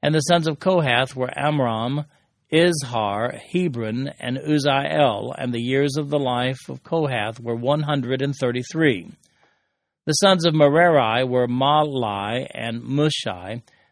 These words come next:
These are the families of Levi according to their generations. Now Amram took for himself Jochebed, his father's sister, as wife, and she bore him Aaron and Moses.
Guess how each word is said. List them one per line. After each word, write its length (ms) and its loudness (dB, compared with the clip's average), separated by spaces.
These 220 0
are 60 -4
the 100 -4
families 400 0
of 140 -4
Levi 480 0
according 480 -2
to 80 -4
their 160 0
generations. 800 -4
Now 260 0
Amram 720 4
took 400 -4
for 120 -2
himself 640 -2
Jochebed, 720 -2
his 260 -8
father's 400 -2
sister, 500 -6
as 280 -4
wife, 400 -2
and 120 -8
she 120 -4
bore 320 2
him 260 -2
Aaron 320 0
and 160 -2
Moses. 500 2